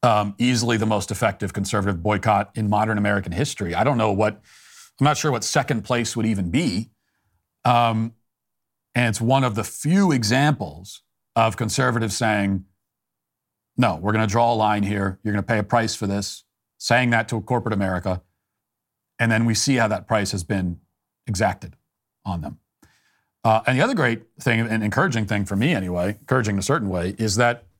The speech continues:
this has been a totally gra-, grassroots effort. We don't have the advantages that the left has. They, they have all, they can astroturf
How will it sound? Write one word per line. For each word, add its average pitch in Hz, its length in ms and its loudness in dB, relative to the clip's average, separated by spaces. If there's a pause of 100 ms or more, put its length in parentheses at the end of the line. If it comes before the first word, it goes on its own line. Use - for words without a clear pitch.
(580)
this 143 140 2
has 156 80 0
been 190 100 2
a 156 60 2
totally 143 420 0
gra-, 120 280 0
grassroots 113 540 0
effort. 139 340 -4 (760)
We 117 100 2
don't 156 120 6
have 156 120 4
the 151 80 0
advantages 139 560 0
that 131 160 -2
the 143 80 0
left 117 240 2
has. 101 380 0
They, 110 100 0
they 107 140 -2
have 104 180 2
all, 110 220 2
they 113 120 -2
can 113 120 -2
astroturf 117 840 0